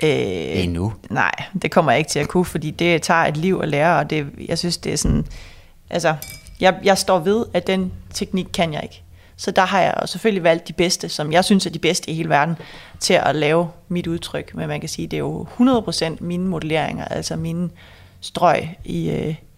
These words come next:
Speaker 1: som bare bliver oversat til marmor. Og så, øh, så sker der selvfølgelig noget i processen i forhold til, at, at jeg modellerede den i to og en halv meter, fordi der simpelthen ikke var plads nok.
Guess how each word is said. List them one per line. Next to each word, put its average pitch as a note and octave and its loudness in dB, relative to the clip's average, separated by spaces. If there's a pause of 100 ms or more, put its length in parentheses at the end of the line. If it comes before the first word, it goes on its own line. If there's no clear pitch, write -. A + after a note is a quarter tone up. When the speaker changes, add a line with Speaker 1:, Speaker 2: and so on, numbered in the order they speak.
(100)
Speaker 1:
som F3+ -4
bare D#3+ 2
bliver D#3 -6 (280)
oversat E3+ -4
til - -8
marmor. D3 -2 (480)
Og E3 0
så, E3+ 2
øh, - -8
så - -6
sker A#3+ 6
der G3 0
selvfølgelig F#3 -2
noget E3+ -2 (220)
i D#3 -6
processen F3 -4
i D#3+ -10
forhold D#3+ -2
til, - -6
at, - -4
at D#3 -10
jeg D#3 -4
modellerede E3+ -2
den E3+ -8
i D#3+ -8
to F#3+ -4
og F#3 -2
en E3+ -4
halv E3+ -2
meter, E3+ -4 (340)
fordi D#3+ -6
der - -2
simpelthen D#3 -4
ikke D3+ -8
var - -6
plads - -2
nok. D#3 0